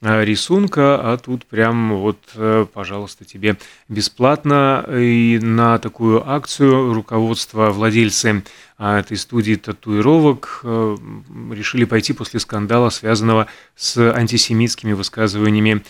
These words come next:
рэпера. И директор студии Брайони Гарбет говорит: "Мы все надеемся, что татуировки, которые мы делаем, всегда будут иметь для нас особое значение,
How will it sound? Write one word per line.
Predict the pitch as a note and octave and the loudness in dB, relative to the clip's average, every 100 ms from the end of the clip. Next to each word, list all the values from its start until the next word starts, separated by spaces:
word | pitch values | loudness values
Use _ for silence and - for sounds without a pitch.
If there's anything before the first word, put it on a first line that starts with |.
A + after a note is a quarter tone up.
| - _ | -20 _
рэпера. | - A#2 C3+ C3 - G#2+ G#2+ G2+ | -2 0 2 0 0 -2 0 -2
И | G#2+ A#2+ | -6 -6
директор | A2 C3 A#2+ - A2 G#2 G#2+ B2 A2 | 2 2 2 -2 -2 0 0 -2 -6
студии | - A#2+ A#2 G2+ A2 G#2+ | -4 0 2 4 4 4
Брайони | G#2+ A#2+ G2+ A2+ A#2 A2 | 0 -4 0 2 2 2
Гарбет | G#2 A#2 D3 C3 | 0 0 0 -2
говорит: | G#2+ G#2 A#2 - | -2 0 0 0
"Мы | A2 C3 | 0 0
все | - A2+ | -2 -2
надеемся, | G#2+ A#2 C#3 - A2 | 0 2 2 2 -2
что | - A2 | -4 -6
татуировки, | G#2 G#2+ A2+ - | -4 -2 -4 -6
которые | - G#2 A2 A2 | -16 -10 -4 0
мы | G#2+ | 0
делаем, | G2+ C3 D3+ B2+ | 2 4 4 2
всегда | - B2 C#3 | -2 -4 -2
будут | A2+ G2+ - | -2 -4 -2
иметь | A2+ A#2+ | 0 0
для | G2+ | 2
нас | A2+ A2 - - _ - | 2 0 -2 -10 _ -10
особое | A2 - A#2+ A2 | -6 -2 2 2
значение, | G2+ G#2+ - D#3 C3+ | 2 0 2 2 2